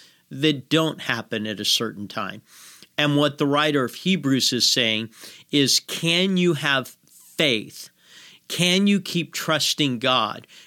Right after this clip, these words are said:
when his timing doesn't match your timing? Can you still trust God when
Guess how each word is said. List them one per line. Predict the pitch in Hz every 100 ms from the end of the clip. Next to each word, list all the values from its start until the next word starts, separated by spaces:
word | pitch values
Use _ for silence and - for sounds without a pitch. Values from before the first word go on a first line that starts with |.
| _
when | 131 143 131
his | 156 175 - -
timing | 143 131 117 117 117 - _ - 107
doesn't | 131 127 - 120 -
match | 120 120 113 107 - - - _
your | 113 113 107
timing? | - 107 98 92 - _ _ - - - - - -
Can | - 165 175 196 190
you | 180
still | 165 - - - 143 113 110
trust | - - - 151 147 - -
God | 113 104 - - _ - - - - -
when | 143 151 127 104